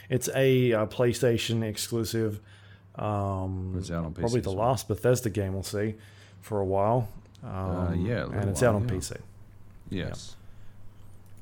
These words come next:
Speaker 1: Yep.
Speaker 2: Yep.
Speaker 1: All right. There you go.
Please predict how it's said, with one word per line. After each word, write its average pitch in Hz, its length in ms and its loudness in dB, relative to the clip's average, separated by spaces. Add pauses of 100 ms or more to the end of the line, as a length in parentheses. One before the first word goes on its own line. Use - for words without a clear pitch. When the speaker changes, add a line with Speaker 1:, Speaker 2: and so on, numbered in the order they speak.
(760)
Speaker 1:
Yep. 139 200 0
Speaker 2:
Yep. - 60 -6
Speaker 1:
All 90 60 0
right. 90 180 -2 (600)
There 104 120 0
you 92 60 -2
go. 95 240 0